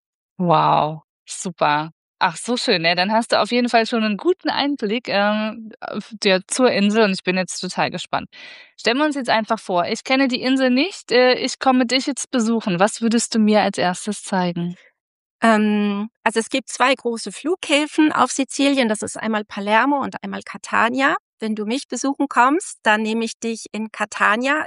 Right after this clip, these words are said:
Speaker 2: in Empfang.
Speaker 1: Mhm.
Speaker 2: Und Pflichtprogramm für mich ist eigentlich immer der Wochenmarkt in Catania an der Piazza Carlo Alberto.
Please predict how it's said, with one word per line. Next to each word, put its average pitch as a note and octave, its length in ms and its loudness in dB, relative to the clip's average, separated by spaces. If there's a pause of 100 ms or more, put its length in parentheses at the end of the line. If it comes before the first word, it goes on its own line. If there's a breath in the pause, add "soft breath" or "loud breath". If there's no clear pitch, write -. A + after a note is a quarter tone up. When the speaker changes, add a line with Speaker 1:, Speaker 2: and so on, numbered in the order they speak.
Speaker 2:
in C4+ 140 -4
Empfang. C4 560 2
Speaker 1:
Mhm. F3 280 0 (960 loud breath)
Speaker 2:
Und A#3+ 520 4
Pflichtprogramm A#3+ 1120 -2
für - 160 -10
mich C4+ 240 -6
ist - 240 -12 (160)
eigentlich A3 680 -6 (100)
immer G#3+ 420 2 (420)
der G#3 160 4
Wochenmarkt G#3 680 0
in G#3+ 160 -2
Catania G3+ 720 0 (380 soft breath)
an G3 220 -4
der F#3+ 340 -2
Piazza F#3+ 840 0
Carlo G3 400 -4
Alberto. G3+ 640 -4